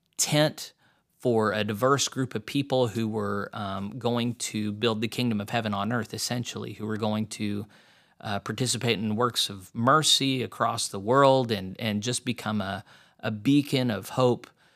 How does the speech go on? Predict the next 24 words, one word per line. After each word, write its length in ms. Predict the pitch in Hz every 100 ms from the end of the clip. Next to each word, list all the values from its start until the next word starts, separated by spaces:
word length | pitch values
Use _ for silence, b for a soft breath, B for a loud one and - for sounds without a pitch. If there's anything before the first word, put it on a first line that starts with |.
| b _
to 240 | - 202 214
the 80 | 123
world. 360 | 98 - 113 - _ _ _ _ _ _ _ - -
Um, 480 | 147 123 117 113 - _ - -
so, 340 | 135 - 151 127
you 180 | 143
know, 120 | 143 120
as 160 | 117
I'm 120 | 123
trying 260 | 120 139 131
to 60 | 113
think 240 | 127 113
of, 240 | 113 - -
of 180 | 117 -
steel 340 | - 139 143
manning 360 | 131 120 113 110
this 160 | 101
position, 540 | - 107 117 113 117 110
you 60 |
know, 160 | 107 107
theologically, 800 | - 147 127 127 127 120 - 120
there's 220 | 117 107
a 60 | 107
lot 320 | 110 117